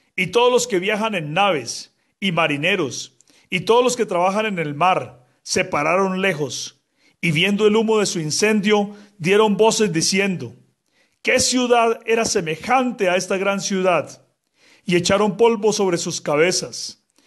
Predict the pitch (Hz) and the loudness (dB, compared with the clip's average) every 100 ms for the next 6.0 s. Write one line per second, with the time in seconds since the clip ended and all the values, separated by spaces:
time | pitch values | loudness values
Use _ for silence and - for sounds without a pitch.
0 | _ _ 190 180 220 226 214 220 214 175 | _ _ -2 2 4 4 2 2 0 0
1 | 170 202 214 208 202 175 160 156 196 202 | 0 2 0 -2 -2 0 -2 -2 0 0
2 | 185 160 156 147 202 208 170 131 113 - | -2 -4 -4 -4 -4 -4 -4 -6 -8 -18
3 | _ _ _ _ 180 247 233 156 120 - | _ _ _ _ 2 4 2 -2 -10 -20
4 | _ _ _ _ _ _ 190 269 254 220 | _ _ _ _ _ _ 0 2 2 2
5 | 180 180 196 190 202 185 175 139 120 - | 2 2 0 -2 -2 0 0 -2 -8 -20